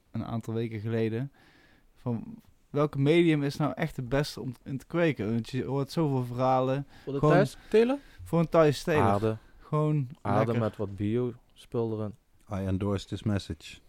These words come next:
Speaker 2: Biotabs. Promotion.
Speaker 1: <laughs> Ja, die
Speaker 3: Kan,
Speaker 1: knippen er ook
Speaker 3: is
Speaker 1: weer
Speaker 3: niet
Speaker 1: even uit.
Speaker 3: noodzakelijk, maar ik, ik ben zelf wel absoluut
Speaker 2: Super.
Speaker 3: een aardeman, ja.
Speaker 2: Super, met, met, met, met, eh, met hun.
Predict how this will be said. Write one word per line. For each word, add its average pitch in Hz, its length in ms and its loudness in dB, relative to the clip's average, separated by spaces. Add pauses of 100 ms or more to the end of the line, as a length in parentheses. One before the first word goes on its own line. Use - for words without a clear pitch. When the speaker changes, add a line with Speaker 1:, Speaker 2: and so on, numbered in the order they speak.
(220)
Speaker 2:
Biotabs. 117 800 0 (560)
Promotion. 101 520 -4 (280)
Speaker 1:
<laughs> 175 520 0 (580)
Ja, - 80 -2
die 131 100 2
Speaker 3:
Kan, 165 200 8
Speaker 1:
knippen 156 200 8
er 156 60 10
ook 165 100 12
Speaker 3:
is - 100 4
Speaker 1:
weer 147 100 8
Speaker 3:
niet - 20 8
Speaker 1:
even 120 100 6
uit. 113 160 4
Speaker 3:
noodzakelijk, 98 360 0
maar 107 160 2
ik, 104 100 -2 (180)
ik 107 100 -8
ben 110 160 -2
zelf 107 180 0
wel 107 80 -2
absoluut 104 320 -2
Speaker 2:
Super. 151 160 4
Speaker 3:
een 101 100 2
aardeman, 85 400 0
ja. 80 160 -12 (100)
Speaker 2:
Super, 143 460 -4
met, 104 180 -4 (220)
met, 107 240 -8
met, 110 160 -6 (140)
met, 117 260 -10
eh, 123 240 -2 (640)
met 113 140 -10
hun. 139 260 -2